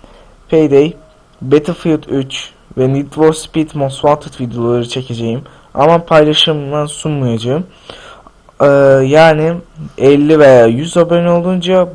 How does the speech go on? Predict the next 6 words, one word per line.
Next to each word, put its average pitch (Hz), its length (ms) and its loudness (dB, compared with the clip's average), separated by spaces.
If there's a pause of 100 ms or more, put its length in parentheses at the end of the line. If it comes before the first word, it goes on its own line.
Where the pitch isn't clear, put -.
(100)
bunlar 147 600 0 (340)
her 165 260 4
gün 165 400 -2
devamlı 143 480 2
gelmeye 131 560 2
başlayacak. 127 540 -2